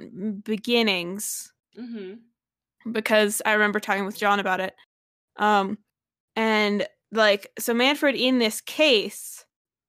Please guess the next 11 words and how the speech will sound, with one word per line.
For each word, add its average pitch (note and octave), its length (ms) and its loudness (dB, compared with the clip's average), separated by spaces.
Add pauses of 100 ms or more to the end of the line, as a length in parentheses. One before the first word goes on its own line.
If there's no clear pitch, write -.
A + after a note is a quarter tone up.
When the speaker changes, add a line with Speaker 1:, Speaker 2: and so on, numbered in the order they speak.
(140)
Speaker 1:
uses B3 320 -2
the A#3 100 -2
snap A3+ 560 0
like A3+ 420 0
Pacifica's A#3+ 520 -4
bell G3+ 300 2
in F#3+ 100 -4
Gravity F#3 300 -2
Fell, - 260 -6 (140)
Falls. - 340 -8
Speaker 2:
Mm-hmm. A#3 760 -12